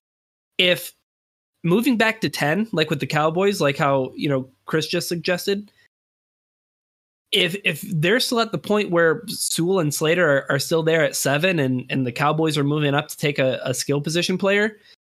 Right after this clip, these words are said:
maybe I'd roll the dice on that. But I'm just, I'm, I'm becoming completely enamored with the idea of the Lions finally putting their stamp on,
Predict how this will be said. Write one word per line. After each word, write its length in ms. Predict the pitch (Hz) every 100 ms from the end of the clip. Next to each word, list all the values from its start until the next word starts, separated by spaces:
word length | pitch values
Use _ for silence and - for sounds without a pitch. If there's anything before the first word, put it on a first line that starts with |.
| _ _ -
maybe 420 | 135 151 170 196
I'd 140 | 202
roll 180 | 196 208
the 100 | 202
dice 300 | 208 214 208
on 140 | 226
that. 320 | 220 226 233 _ _ _ _ _ _
But 240 | 190 160 -
I'm 260 | 165 226 247
just, 380 | 190 165 - _ -
I'm, 380 | 165 226 175 - -
I'm 280 | 185 226 170 147
becoming 400 | 147 156 196 175
completely 520 | 151 147 160 175 180 151
enamored 600 | 139 143 139 135 127 -
with 120 | 139
the 140 | 143 135
idea 260 | 131 131
of 80 | 127
the 80 | 123
Lions 420 | 123 127 123 120
finally 340 | 127 127 127
putting 280 | 123 131 123
their 140 | 117 113
stamp 420 | - 120 123 127
on, 340 | 113 113 117